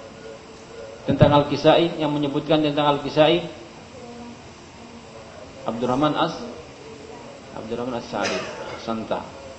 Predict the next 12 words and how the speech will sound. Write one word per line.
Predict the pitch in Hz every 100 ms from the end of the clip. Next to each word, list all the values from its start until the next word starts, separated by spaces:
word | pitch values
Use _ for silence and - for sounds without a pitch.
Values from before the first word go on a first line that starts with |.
| - - 107
Naam. | 110 98 90 - - - - - - - - - - - - - 127 - - 139 139 139 139 - - - - - - - -
Mana | 123 202
Royhan? | 147 123 101 - - - - - - - - - - - - - 311 302 294 294 - - - - - - 135 - - 110
Waduh. | 110 101 101 98 - - - - - - 117 - 240 226 233 - - - - - - - - 104
Naam, | 101
jadi | 113 131
kelas | - 123 -
lima | 131 143 135
wajib | 123 123 139
duduk | 139 123
di | 120 120
sini. | 120